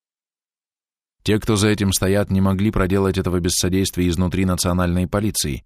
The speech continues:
И тогда это высоко наверху, вплоть до Хуана Педро Салгадо. И бог знает, куда идет дальше».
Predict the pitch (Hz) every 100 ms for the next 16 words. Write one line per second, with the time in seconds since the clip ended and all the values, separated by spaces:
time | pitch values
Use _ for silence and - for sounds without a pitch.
0 | _ _ _ _ _ _ _ _ - 85
1 | 87 80 78 78 82 82 92 87 104 85
2 | 85 87 110 - 92 92 85 85 87 90
3 | 90 85 87 87 - 98 101 107 71 -
4 | _ _ _ _ _ _ - 165 151 165
5 | 113 95 113 104 - 95 95 92 92 87
6 | 92 90 - 67